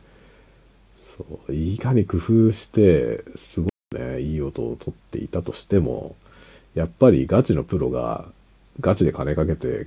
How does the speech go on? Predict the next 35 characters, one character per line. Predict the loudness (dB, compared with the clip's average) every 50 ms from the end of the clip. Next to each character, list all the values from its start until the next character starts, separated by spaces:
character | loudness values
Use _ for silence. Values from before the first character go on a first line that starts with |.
| -14 -12
た | -10 -10 -8
機 | -4 -4 -4
材 | -4 -4
持 | -8 -8 -10
っ |
て | -10 _ -6 -6
き | -6 -6 -8
て、 | -6 -4 -4 -4 -6 -8 -12 -18 _ _ _ _ _ _ _ _ _ _ _ _ _ _ _ _ -12 -4
ま | 0 0 0
あ | 0 0 -4 -4
ね、 | -2 2 2 2
あ | 2 0 -2 -4 -4 -2
の、 | -2 0 0 0 0 -2 -2
多 | -2 -2
分 | -2 -2 -4 -2
あ | -2
れ | -2
収 | -2 0 0 0
録 | 0 0 -2
し | -2
て | -2
る | -2 -2
や | -4
つ | -8
も | -8 -8 -4
総 | 0 0 2
額 | 2 2 0 0
百 | -4 -6 -4 -2 0
五 | 0 2
十 | 2 2 2
万 | 2 2 2
ぐ | 0 0
ら | 0 -2
い | -4
の | -6 -10 -12 -14